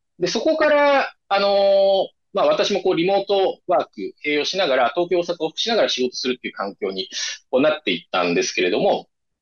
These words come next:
まあ、やっぱその際に、まあ、なんかあの、場所、東京にいても大阪にいても、こう、仕事できる環境をどう作っていくのかっていうところを、こう、いろいろこう、自分の中でも、こう、模索する中で、あの、リモートワーカーさんとこう、一緒に働くっ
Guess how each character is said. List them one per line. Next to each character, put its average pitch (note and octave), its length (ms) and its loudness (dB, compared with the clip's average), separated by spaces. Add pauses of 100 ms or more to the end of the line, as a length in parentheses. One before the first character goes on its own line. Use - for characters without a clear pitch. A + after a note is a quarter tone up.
(440)
ま G3+ 140 2
あ、 - 20 2
や - 60 2
っ - 20 0
ぱ - 60 -2
そ G#3+ 120 2
の D#4 120 2
際 F#4+ 240 2
に、 C4 400 -2
ま B3+ 80 2
あ、 - 20 2
な D#4 60 4
ん - 20 0
か D#3+ 100 2
あ E3 40 2
の、 D#3+ 240 0 (160)
場 G3 100 2
所、 D4+ 140 2 (260)
東 D4+ 160 2
京 D4+ 160 0
に C#4+ 140 2
い - 20 -4
て D4 80 -2
も D3+ 140 2
大 D#3+ 60 -2
阪 F3+ 160 0
に F3 100 0
い E3+ 40 -6
て F3 80 -2
も、 G2 200 -2 (340)
こ - 60 -10
う、 - 20 -4
仕 F3 160 0
事 G#3 160 2
で G#3+ 80 2
き A3 100 0
る D#3 120 0
環 C3 240 -2
境 C3 140 0
を - 40 -2
ど A3 160 2
う - 60 -6
作 C3 140 -6
っ - 20 -6
て - 160 -4
い - 80 -6
く G2+ 60 -4
の - 120 -2
か - 260 -2
っ - 40 -20
て G3 80 -8
い G#3+ 40 0
う G#3 60 -4
と A3 100 -4
こ D#4 120 0
ろ G3+ 320 4
を、 - 80 -8 (320)
こ F3+ 100 2
う、 F#3 60 2
い F#3 40 2
ろ G3+ 100 4
い - 20 4
ろ G3 100 2
こ G3 80 0
う、 F#3+ 40 2
自 F3+ 120 0
分 G3+ 140 0
の G3+ 80 2
中 F#3+ 180 0
で G2+ 140 -2
も、 E2+ 180 -6 (100)
こ A2 60 -6
う、 G#2+ 80 -6
模 A#2+ 60 -6
索 E3 200 -8
す - 160 -6
る E3+ 140 2
中 A#3+ 280 0
で、 C#4 420 0 (320)
あ D3 100 0
の、 B2+ 140 2
リ C3 80 0
モ D#3 140 2
ー - 20 -2
ト F3+ 80 2
ワ E3 140 4
ー - 20 -2
カ C#3 80 0
ー - 60 2
さ C4+ 120 -2
ん B3+ 80 0
と - 180 -4
こ G3+ 120 0
う、 G2 80 0
一 - 20 -2
緒 - 160 -4
に G2+ 80 -4
働 G#2 380 -2
く - 80 -8
っ - 20 -8